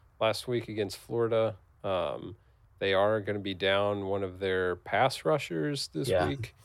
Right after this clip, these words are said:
Speaker 2: Nolan
Speaker 1: who,
Speaker 2: Smithson is out for the season,
Speaker 1: who tore a
Speaker 2: actually.
Speaker 1: pec, I believe.
Speaker 2: Yeah.
Speaker 1: Um, but I don't think they're lacking horses in that department either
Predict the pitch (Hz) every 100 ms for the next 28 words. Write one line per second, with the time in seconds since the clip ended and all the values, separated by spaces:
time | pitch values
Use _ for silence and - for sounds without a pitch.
0 | - 117 107 95 104 98 - 107 104 -
1 | 104 107 104 - 92 - 113 104 92 71
2 | - 107 - 117 92 - 143 147 - -
3 | - 151 160 170 180 165 - - - _
4 | - 98 85 78 67 - - - _ _
5 | _ - - - 101 87 - _ - _
6 | 107 110 104 107 - 101 92 87 95 95
7 | - 87 87 85 - _ _ _ - 92
8 | - 87 78 - - 104 92 78 87 -
9 | 95 80 - 117 101 95 95